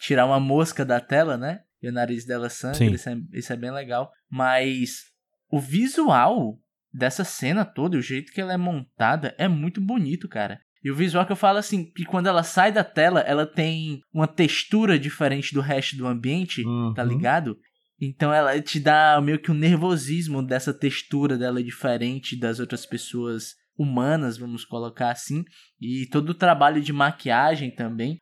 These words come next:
Speaker 1: porque eu não sei se é C G, não sei se é uma pessoa de verdade, porque há momentos que você vê os membros dela, né, a perna, o braço, de como o braço tá, é, sei lá, enrugado, sujo, então é tudo muito bem resolvido,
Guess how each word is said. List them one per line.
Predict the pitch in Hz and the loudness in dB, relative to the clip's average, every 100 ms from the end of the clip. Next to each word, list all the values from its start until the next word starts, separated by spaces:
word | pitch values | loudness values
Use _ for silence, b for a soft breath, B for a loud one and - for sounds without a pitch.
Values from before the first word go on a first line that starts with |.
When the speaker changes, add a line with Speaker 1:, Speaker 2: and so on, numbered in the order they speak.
| - | -8
Speaker 1:
porque | 143 | 0
eu | 170 | 0
não | 170 | 0
sei | 175 208 | 0 0
se | 233 | 0
é | |
C | 214 214 151 | 0 0 0
G, | 139 175 | 0 0
não | 190 | -2
sei | 165 | -4
se | 156 | -4
é | |
uma | 165 | -4
pessoa | 160 139 147 | -4 -4 -6
de | 131 | -4
verdade, | 131 127 123 156 - | -4 2 2 2 -4
porque | - | -4
há | 135 | -4
momentos | 135 143 | -4 -6
que | - | -8
você | 135 143 | -4 -2
vê | 127 143 | 0 0
os | 170 131 | 0 -2
membros | 123 131 123 113 | -4 -4 -4 -4
dela, | 113 151 | -2 -2
né, | 127 143 147 _ | -2 -6 -8 _
a | 113 | -4
perna, | 113 117 120 143 143 123 | -2 -2 0 0 -2 -4
o | |
braço, | 127 123 120 135 135 120 | -4 -2 2 2 0 -8
de | - | -8
como | 120 | -10
o | 117 | -6
braço | 120 117 - | -4 -4 -6
tá, | 113 113 113 113 113 107 - _ _ | -2 -2 0 -2 -2 -4 -8 _ _
é, | 120 113 | -8 -6
sei | - | -4
lá, | 123 123 | -2 0
enrugado, | 156 156 123 110 143 120 | 2 2 2 4 4 0
sujo, | - 113 113 151 120 104 - _ | -10 -6 -2 -2 -4 -8 -10 _
então | 131 147 151 | -8 -2 0
é | 151 | 0
tudo | 151 151 | 0 -2
muito | 170 190 196 | 0 0 -2
bem | 143 175 185 | 0 0 2
resolvido, | 180 180 165 151 131 131 175 | 0 0 -2 -4 -4 -4 -4